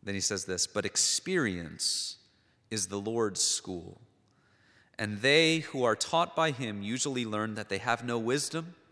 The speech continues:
by the mistakes they make, that they have no strength by the slips and falls they meet with.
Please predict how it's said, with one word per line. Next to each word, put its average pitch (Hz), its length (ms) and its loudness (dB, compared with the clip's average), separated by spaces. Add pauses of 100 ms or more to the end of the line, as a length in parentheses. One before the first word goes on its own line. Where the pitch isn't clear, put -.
(720)
by 95 140 -2
the 92 80 -4
mistakes 92 500 -2
they 107 140 -4
make, 110 380 -12 (840)
that - 160 -6
they 113 80 4
have 110 240 4
no 95 100 -2
strength - 760 -2 (400)
by 101 120 4
the 98 120 0
slips - 420 2
and 95 140 -8
falls 107 420 2
they 92 140 -2
meet 98 220 -6
with. 135 280 -10